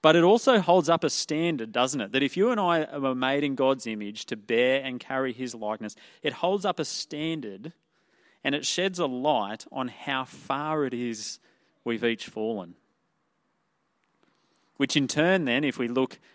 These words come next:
at how far it is we have fallen, that in turn sheds its own light on how vast is the love and patience of our Lord, that he would call any of us back again. It is true even of Paul.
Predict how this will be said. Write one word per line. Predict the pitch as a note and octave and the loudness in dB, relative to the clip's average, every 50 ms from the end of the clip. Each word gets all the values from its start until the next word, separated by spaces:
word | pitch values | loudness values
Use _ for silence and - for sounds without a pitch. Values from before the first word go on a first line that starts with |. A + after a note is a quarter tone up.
| _ _ | _ _
at | A#2+ A2 | -4 -2
how | G#2+ A2+ G#2+ | -2 -4 -4
far | G#2 - - B2 A#2+ B2+ B2+ B2 | -4 -4 -2 0 0 2 2 0
it | A#2+ | 0
is | A2+ A#2 A#2 A2 | -2 -4 -6 -6
we | - A2+ G2+ | -8 -10 -10
have | G2+ - | -10 -12
fallen, | - - - G#2+ A#2 B2+ B2 G#2 F#2 F#2 F#2+ | -16 -14 -8 -6 -6 -6 -6 -6 -10 -10 -6
that | G2 A2 A#2+ | -6 -4 -4
in | A#2+ A2 G#2+ | -4 -6 -6
turn | - - - C#3 D#3+ F#3+ G3 F#3 | -8 -6 -4 -4 -4 -2 -4 -6
sheds | - - A#2+ G#2 G#2+ G2+ | -6 -6 -6 -8 -8 -8
its | A2 G#2 - - | -12 -10 -8 -6
own | A#2+ C#3 D#3+ D3+ B2 | -4 -4 -4 -4 -6
light | G2+ F2+ F2+ F#2 F#2 - _ _ _ _ _ _ _ _ _ _ _ _ _ _ _ | -6 -8 -8 -8 -10 -14 _ _ _ _ _ _ _ _ _ _ _ _ _ _ _
on | - A#2 G#2+ | -10 -10 -10
how | A2 A2+ A2+ A2 A2 | -8 -6 -6 -6 -6
vast | G2+ - A2 G#2+ A2+ A2+ A#2 C3 C3 B2 - - - - - - _ _ _ _ | -6 -4 -4 -4 -4 -4 -6 -8 -8 -12 -14 -14 -14 -16 -16 -18 _ _ _ _
is | - A#2 - | -10 -10 -6
the | - G#2+ | -6 -8
love | G2+ G#2 A2 A2+ A#2 A#2+ A#2+ A#2+ A#2+ A#2+ - - - | -8 -6 -4 -2 0 0 0 -2 -2 -6 -10 -18 -14
and | - A#2 G2+ G2+ | -14 -14 -14 -14
patience | - - G#2+ A2 A2 G#2+ - - G#2+ G#2 G2+ - - - - _ | -12 -10 -6 -6 -6 -6 -6 -6 -6 -6 -6 -8 -12 -12 -8 _
of | G#2+ G2+ | -6 -6
our | G2+ G2 F#2+ | -6 -6 -8
Lord, | F#2+ F#2 G2 F#2 F#2+ F#2 F2 - - _ _ _ _ _ _ _ _ _ _ _ _ _ _ _ _ _ | -8 -10 -12 -12 -10 -12 -14 -16 -20 _ _ _ _ _ _ _ _ _ _ _ _ _ _ _ _ _
that | _ A2+ G2+ | _ -8 -6
he | A2 G#2+ | -4 -6
would | G2+ G2+ - | -6 -8 -6
call | - A#2 A2 G#2+ A2 | -4 -2 -2 -2 0
any | G#2+ A#2 C3 C#3 C3 | -2 -2 -2 0 -2
of | A#2+ G2+ A2 | -2 -4 -6
us | G#2+ - | -10 -10
back | - - G2+ F#2 - | -8 -8 -8 -8 -10
again. | G#2+ F#2+ F#2 F2+ E2+ F2 F2+ _ _ _ _ _ _ _ _ _ | -16 -16 -16 -16 -18 -20 -20 _ _ _ _ _ _ _ _ _
It | A2 G#2 | -6 -6
is | G#2+ G2+ - | -4 -6 -8
true | - - C#3 B2+ B2 B2+ - | -4 0 2 2 2 0 -2
even | - C#3 D3 D#3 C#3+ C#3 C#3+ C#3 C3+ | -2 -2 0 0 0 -2 -4 -6 -6
of | - C#3 C3+ B2 - _ | -6 -8 -8 -8 -8 _
Paul. | - - G2+ F#2+ F2+ F2+ F2+ F2+ - - | -10 -6 -6 -6 -4 -6 -8 -12 -14 -18